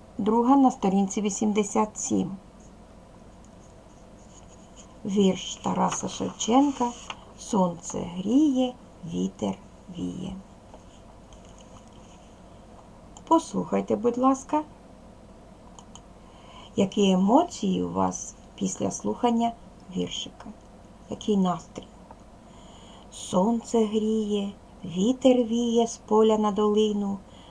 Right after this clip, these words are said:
над водою гне вербою червону калину. На калині одиноке гніздечко гойдає. А де ж дівся соловейко?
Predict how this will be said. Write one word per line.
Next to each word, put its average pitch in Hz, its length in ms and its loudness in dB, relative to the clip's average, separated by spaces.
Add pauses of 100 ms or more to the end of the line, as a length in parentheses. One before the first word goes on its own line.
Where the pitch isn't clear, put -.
(140)
над 175 380 -2
водою 262 720 6
гне 262 280 10
вербою 233 800 4 (340)
червону 185 720 0
калину. 185 720 -2 (720)
На 180 120 -4
калині 220 640 4
одиноке 240 840 2 (480)
гніздечко 247 760 4
гойдає. 190 760 -4 (680)
А 302 280 2
де 302 420 4
ж 240 160 -8
дівся 247 580 4
соловейко? 269 960 2